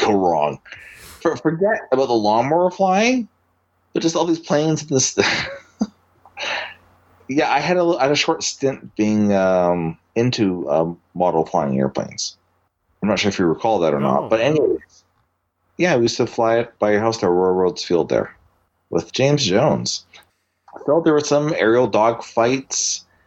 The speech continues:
Speaker 1: planes made in novel shapes. One particular <laughs> novel shape was a plane called the,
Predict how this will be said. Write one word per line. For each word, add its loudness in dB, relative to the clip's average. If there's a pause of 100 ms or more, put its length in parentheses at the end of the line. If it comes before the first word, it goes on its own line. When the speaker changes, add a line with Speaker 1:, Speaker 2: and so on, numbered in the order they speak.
(200)
Speaker 1:
planes -2
made 2
in -2
novel 0
shapes. -4 (380)
One 0
particular 2 (240)
<laughs> -8
novel 4
shape 2 (640)
was 0
a 0
plane -2
called -2
the, 0